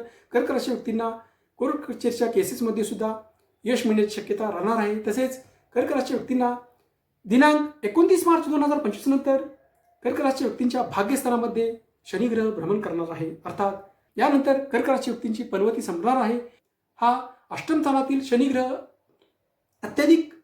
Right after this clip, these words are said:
अशुभ परिणाम कर्क राशी व्यक्तींना देत होता. त्यामुळे एप्रिल दोन हजार पंचवीस मध्ये, महिन्यामध्ये कर्क राशी व्यक्तींना मानसिक ताणतणावातून मुक्तता मिळाल्याचे पाहावयास मिळेल. तसेच कर्क राशी व्यक्तींना भाग्याची साथ सुद्धा यानंतर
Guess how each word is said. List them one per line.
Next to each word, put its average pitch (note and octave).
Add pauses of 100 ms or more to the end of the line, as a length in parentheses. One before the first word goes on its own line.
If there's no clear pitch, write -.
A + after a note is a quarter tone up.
(140)
अशुभ D#4
परिणाम A3+
कर्क G#3+
राशी A3+
व्यक्तींना G#3+
देत A3+
होता. G#3 (340)
त्यामुळे D4
एप्रिल C#4
दोन C#4+
हजार C4+
पंचवीस C4+
मध्ये, A#3+
महिन्यामध्ये A3
कर्क B3
राशी B3+
व्यक्तींना A3
मानसिक G3
ताणतणावातून A3 (360)
मुक्तता C4
मिळाल्याचे G3
पाहावयास F#3
मिळेल. F3+
तसेच G#3+ (280)
कर्क C4+
राशी C4
व्यक्तींना A3
भाग्याची A3+
साथ G3+
सुद्धा G3
यानंतर F#3